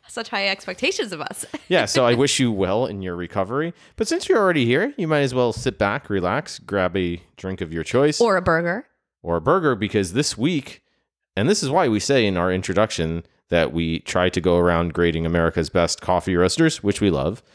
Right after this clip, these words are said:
Speaker 2: craft breweries, which we also love, and those places never get enough love and attention,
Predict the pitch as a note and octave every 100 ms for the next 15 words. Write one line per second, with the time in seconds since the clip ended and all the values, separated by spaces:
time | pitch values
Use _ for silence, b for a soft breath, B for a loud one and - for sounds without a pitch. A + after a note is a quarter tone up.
0 | b b - G2+ F2+ - F2+ F2+ C3 -
1 | D#2+ - E2 A#2+ - D#2 C#2 D#2 D#2+ -
2 | D2+ D#2 D#2 E2 D2+ D#2 C#2+ - _ _
3 | G2+ A2 F#2+ E2+ D2+ D2 - D2 C#2 C#2+
4 | C2+ D2 C#2 G2